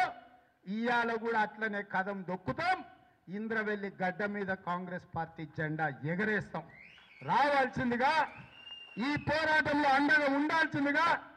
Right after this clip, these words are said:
మీరు ఏదైతే కోరికలతో ఉన్నారో, ఆలోచనతో ఉన్నారో, మీ అభివృద్ధి కోసం మీరు పాటుపడుతున్నారో, మీరు కొట్లాడుతున్నారో, తుడుం దెబ్బ అంటే ఉడుం పట్టు అని చెప్పి ఖచ్చితంగా చూపించి,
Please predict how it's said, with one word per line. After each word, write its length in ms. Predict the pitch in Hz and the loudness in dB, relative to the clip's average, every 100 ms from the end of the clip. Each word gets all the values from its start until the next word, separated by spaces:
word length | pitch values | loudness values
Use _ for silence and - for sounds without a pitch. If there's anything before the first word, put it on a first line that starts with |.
| - _ - | -20 _ -4
మీరు 300 | 240 320 320 294 311 | -2 0 0 2 0
ఏదైతే 340 | 320 320 320 302 311 | 2 0 0 -4 -2
కోరికలతో 600 | 330 330 320 311 311 294 | -2 -2 -4 -2 0 0
ఉన్నారో, 280 | 285 302 339 302 | 0 0 4 4
ఆలోచనతో 480 | 320 330 330 302 302 294 | 4 0 -2 -4 0 0
ఉన్నారో, 300 | 294 302 339 330 | 0 0 -2 -2
మీ 120 | 311 | 0
అభివృద్ధి 440 | 294 302 330 330 | 0 0 -4 -4
కోసం 460 | 311 320 339 349 294 - - 233 | -4 -4 -2 -4 -6 -10 -14 -4
మీరు 160 | 311 | -4
పాటుపడుతున్నారో, 960 | 294 320 349 349 311 311 320 311 349 330 | 0 0 0 -2 -2 -2 -2 -2 0 0
మీరు 140 | 311 | -2
కొట్లాడుతున్నారో, 800 | 311 320 330 349 320 311 302 370 - - - | -2 -4 0 -2 0 -2 2 2 0 -10 -4
తుడుం 340 | - 370 370 339 | -2 2 0 0
దెబ్బ 240 | 339 339 349 339 | -4 -2 0 0
అంటే 280 | 302 - 403 - - 233 339 | 2 6 6 4 -4 -4 0
ఉడుం 280 | 392 339 302 - | 2 0 -2 0
పట్టు 320 | 403 - 427 | 0 2 2
అని 280 | 403 370 330 | 4 2 2
చెప్పి 300 | 320 - 330 285 - - - | -2 -2 0 0 -2 -10 2
ఖచ్చితంగా 580 | 784 - 370 359 339 320 | 2 2 -4 -2 -2 -4
చూపించి, 640 | - 339 403 415 392 403 | -4 -2 0 0 0 2